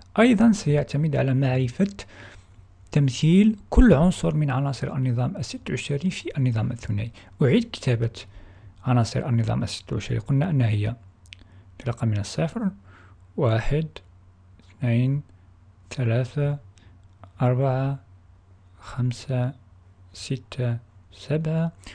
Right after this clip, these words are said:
وأيضًا لدينا ثمانية، تسعة، نكمل بالحروف A، B، C، D،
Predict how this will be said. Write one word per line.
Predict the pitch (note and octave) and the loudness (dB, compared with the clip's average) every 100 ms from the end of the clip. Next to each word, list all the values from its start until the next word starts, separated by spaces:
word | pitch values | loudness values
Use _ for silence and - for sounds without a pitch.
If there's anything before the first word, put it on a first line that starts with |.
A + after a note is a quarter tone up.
| - - - | -20 -20 -10
وأيضًا | E3 A2 B2+ - - - - A#2 | -4 0 -2 -4 -16 -16 -6 -4
لدينا | G#2 G#2 G#2 G#2 - | -2 -4 -4 -6 -2
ثمانية، | B2 C#3+ D3 D3 D3 - _ - - - - - - | 0 0 0 0 -4 -8 _ -20 -20 -20 -20 -20 -12
تسعة، | - C#3 - B2 B2+ C3 - - - - | -8 -6 -4 -2 -2 -4 -8 -20 -20 -18
نكمل | - B2+ A#2 | -6 0 0
بالحروف | G2+ - A2 - | -2 -4 -4 -6
A، | - C#3 C3+ C3+ - - - - - - - - - - | -4 0 0 -4 -10 -20 -20 -20 -20 -20 -20 -20 -12 -4
B، | C3 B2 C3 - - _ - - - _ - - | -2 0 -2 -8 -20 _ -20 -20 -20 _ -20 -16
C، | - - A#2+ A#2+ A#2+ - - - - - - - _ - | -12 -4 -2 0 -4 -6 -20 -20 -20 -20 -20 -20 _ -12
D، | - | -4